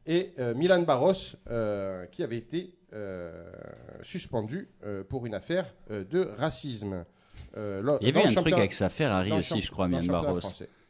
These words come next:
Speaker 2: Je crois que c'est suspension de permis pendant un temps invraisemblable parce qu'il l'avait chopé, euh, à l'époque où il jouait à Lyon, je crois, à plus de trois cents kilomètres heure, euh,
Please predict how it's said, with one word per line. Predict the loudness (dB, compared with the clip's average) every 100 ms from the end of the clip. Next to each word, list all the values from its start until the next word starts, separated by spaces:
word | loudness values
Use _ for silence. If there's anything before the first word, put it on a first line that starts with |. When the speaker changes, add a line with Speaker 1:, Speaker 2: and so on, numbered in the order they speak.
| _
Speaker 2:
Je |
crois | -10
que | -6
c'est | -4 -4
suspension | -4 -8 -6 -4 -2
de |
permis | -2 -2 -2
pendant | -2 -2 0
un | -2
temps | -2 -2
invraisemblable | 0 0 -2 -2 0 2 2 -2
parce | -4 -8 -4
qu'il | -2 -2
l'avait | -2 -4
chopé, | -4 -6 -4 -2 -2
euh, | -2 -4
à |
l'époque | -6 -8 -6
où | -6
il |
jouait | -2 -2
à | 0
Lyon, | -2 -2 -4
je |
crois, | -4 -4
à |
plus | -2 -6
de | -4
trois | -2 -2
cents | 0 -6
kilomètres | -6 -10 -10 -10 -6
heure, | -4 -4
euh, | -6